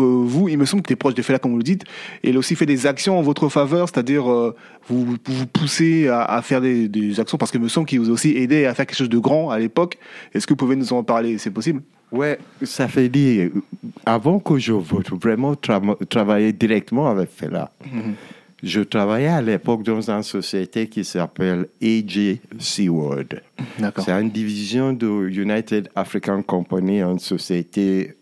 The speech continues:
Speaker 2: euh, euh, anglo-, ang-,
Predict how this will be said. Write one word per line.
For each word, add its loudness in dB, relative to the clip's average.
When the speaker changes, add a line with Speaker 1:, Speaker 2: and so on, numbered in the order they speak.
Speaker 2:
euh, -4
euh, 0
anglo-, 2
ang-, -2